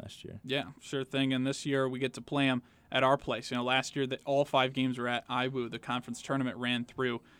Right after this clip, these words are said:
Speaker 2: Indiana Wesleyan. They had the ultimate, uh, home field advantage. I mean, rightfully so. They're number one in the conference, and they have a good field. Um, but I think playing at home in a big series like this is so important. We have one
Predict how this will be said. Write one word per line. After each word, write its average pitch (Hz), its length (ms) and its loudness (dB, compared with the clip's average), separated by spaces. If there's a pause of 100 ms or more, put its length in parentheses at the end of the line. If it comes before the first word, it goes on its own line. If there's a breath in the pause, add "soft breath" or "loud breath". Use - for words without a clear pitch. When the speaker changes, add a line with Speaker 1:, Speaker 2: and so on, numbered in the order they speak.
(140 loud breath)
Speaker 2:
Indiana 120 360 0
Wesleyan. 120 440 -4
They 117 120 -6
had 123 200 -2
the 104 60 -4
ultimate, 123 460 0 (320 soft breath)
uh, 117 120 2
home 120 180 -4
field 107 240 -10
advantage. 135 520 -4
I 143 40 -10
mean, 139 180 -4
rightfully 117 420 -6
so. 107 280 -8
They're 127 140 -6
number 113 280 -4
one 117 180 -8
in 113 60 -6
the 117 60 -10
conference, - 580 -10
and 120 220 -4
they 120 80 -4
have 120 160 -2
a 123 40 -12
good 120 200 -12
field. 120 360 -12 (400 soft breath)
Um, 131 280 2
but 131 120 2
I - 20 2
think 175 240 0
playing 170 260 4
at - 60 -6
home 139 540 6
in 139 120 0
a 131 40 0
big 147 240 0
series 143 400 2
like 127 200 0
this 123 220 -4
is 120 80 -6
so 135 440 2
important. 120 420 -2
We 127 80 0
have 135 100 4
one 135 300 2